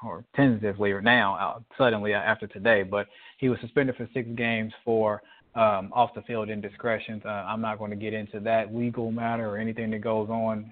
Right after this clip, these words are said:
uh, in that realm, but he was suspended for six games by the league for, uh, off-field indiscretions. Um, the ruling, uh, for that to be upheld, uh, did not come,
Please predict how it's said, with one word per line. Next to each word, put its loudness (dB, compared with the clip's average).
uh, 2
in -2
that 0
realm, 4
but 2
he 6
was 6
suspended 4
for 0
six 0
games 0
by 2
the 0
league 4
for, 2
uh, -2
off-field 2
indiscretions. -6
Um, 2
the -2
ruling, 2
uh, 0
for -4
that -2
to -8
be -6
upheld, -2
uh, -6
did -4
not -4
come, 0